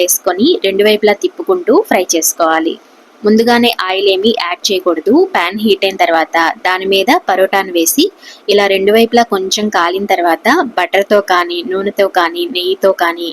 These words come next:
మీకు ఏది నచ్చితే దాంతో ఈ పరోటాలని కాల్చుకోండి. ఇలా రెండు వైపులా తిప్పుకుంటూ ఈవెన్‌గా కాల్చుకున్న తర్వాత ఈ పరోటాలని ప్లేట్లోకి తీసేసుకోవడమే. ఇలా మిగిలిన పరోటాలని కూడా అన్నిటినీ ఇదే విధంగా కాల్చుకోండి.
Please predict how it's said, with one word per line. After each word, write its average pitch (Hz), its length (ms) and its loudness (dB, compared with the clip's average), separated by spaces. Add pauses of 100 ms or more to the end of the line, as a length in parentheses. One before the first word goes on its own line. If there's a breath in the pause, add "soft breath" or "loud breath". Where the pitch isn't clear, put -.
మీకు 175 280 -4 (100)
ఏది 175 260 0
నచ్చితే 180 440 -2
దాంతో 185 460 0 (480 loud breath)
ఈ 202 80 0
పరోటాలని 196 720 0
కాల్చుకోండి. 160 680 -4 (600)
ఇలా 202 160 2
రెండు 190 240 -2
వైపులా 214 300 2
తిప్పుకుంటూ 185 600 -2 (160)
ఈవెన్‌గా 190 440 0
కాల్చుకున్న 180 560 -2
తర్వాత 165 420 -2 (200)
ఈ 214 120 -2
పరోటాలని 180 720 -2
ప్లేట్లోకి 190 500 -2
తీసేసుకోవడమే. 165 760 -6 (680 loud breath)
ఇలా 202 140 4
మిగిలిన 208 360 2
పరోటాలని 190 560 0
కూడా 190 280 2 (100)
అన్నిటినీ 185 500 -4 (140)
ఇదే 185 200 0
విధంగా 180 380 -2
కాల్చుకోండి. 170 720 -4